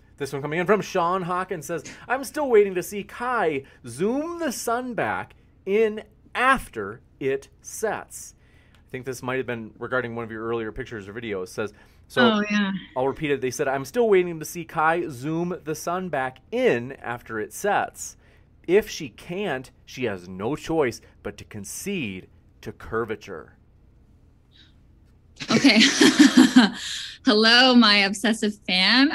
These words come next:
Speaker 2: Um, <laughs> there's videos on YouTube, but, but also, uh, once the, the sun disappears because of perspective, so once it's actually disappeared beyond the vanishing point, then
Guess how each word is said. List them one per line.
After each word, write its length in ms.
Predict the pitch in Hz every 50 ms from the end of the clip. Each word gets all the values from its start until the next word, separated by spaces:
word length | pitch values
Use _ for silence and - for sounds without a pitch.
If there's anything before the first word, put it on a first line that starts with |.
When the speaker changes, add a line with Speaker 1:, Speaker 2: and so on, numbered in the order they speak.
| - -
Speaker 2:
Um, 440 | 196 185 160 185 185 185 185 294 -
<laughs> 720 | - 302 - - - 302 269 - - - - - - -
there's 180 | 220 247 226
videos 360 | 208 233 254 285 294 285 277 277
on 100 | 262 254
YouTube, 560 | 254 262 302 311 - 381 339 370 381 359 311 277
but, 260 | 262 220 220 208 190
but 440 | 226 220 208 196 190 185 190 - - _
also, 720 | 196 196 208 214 - - 254 220 208 196 190 185 180 170 - - - _ -
uh, 220 | 143 151 143 -
once 400 | 170 180 190 226 220 - - - - _ -
the, 100 | 180 -
the 220 | - - 202 196
sun 380 | 196 - - 262 269 294 285 262
disappears 560 | 254 254 247 - 220 196 - 240 208 208 208
because 300 | - 202 - 190 175 -
of 120 | 175 156 -
perspective, 800 | - 170 160 - - - - 180 175 - - 220 208 202 214
so 540 | 202 - - 185 175 170 170 170 170 165 - -
once 280 | - 185 180 180 180 -
it's 160 | 180 - - -
actually 460 | 175 175 170 - - - 170 165 160
disappeared 800 | 156 - 170 165 - - - - _ - - - 170 175 165 160
beyond 420 | 170 - - - 165 170 175 170
the 60 | 160
vanishing 460 | 160 160 160 165 185 190 - 214 208 208
point, 360 | - 214 202 202 208 202 -
then 320 | 180 156 151 156 143 233